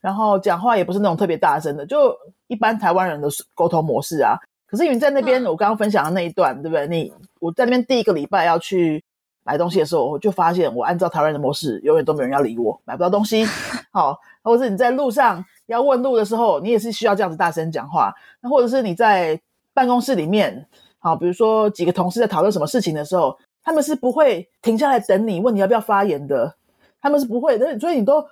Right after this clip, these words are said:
Speaker 1: 如果你都只是在那边安静的等说，“哎，那现在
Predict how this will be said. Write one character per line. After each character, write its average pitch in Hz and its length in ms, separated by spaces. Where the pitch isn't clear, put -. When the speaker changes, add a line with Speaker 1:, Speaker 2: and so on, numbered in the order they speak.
Speaker 1:
如 294 100
果 330 120
你 214 100
都 254 100
只 196 160
是 233 180
在 - 180
那 254 60
边 254 260
安 240 180
静 247 100
的 208 80
等 151 280
说 190 180
，“哎， 302 200
那 262 100
现 294 140
在 277 180